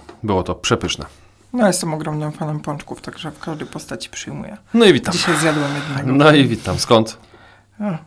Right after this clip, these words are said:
Speaker 2: z Zagrodniczej.
Speaker 1: No okej.
Speaker 2: To jest jedno z nielicznych
Speaker 1: <laughs>
Speaker 2: miejsc, które jest otwarte o godzinie siódmej, jak jestem gdzieś tam na trasie do biura i mogę sobie podejść.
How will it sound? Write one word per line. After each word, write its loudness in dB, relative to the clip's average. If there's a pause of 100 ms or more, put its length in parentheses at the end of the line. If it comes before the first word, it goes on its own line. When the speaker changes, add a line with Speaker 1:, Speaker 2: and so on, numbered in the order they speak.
Speaker 2:
z -6
Zagrodniczej. 0 (180)
Speaker 1:
No 4
okej. 2
Speaker 2:
To 6
jest 2
jedno 8
z 6
nielicznych 8
Speaker 1:
<laughs> 6
Speaker 2:
miejsc, 4
które 2
jest 4
otwarte 2
o 0
godzinie -2
siódmej, -2
jak -2
jestem -4
gdzieś -6
tam -6
na -4
trasie -6
do -6
biura -2
i -10
mogę -8
sobie -8
podejść. -6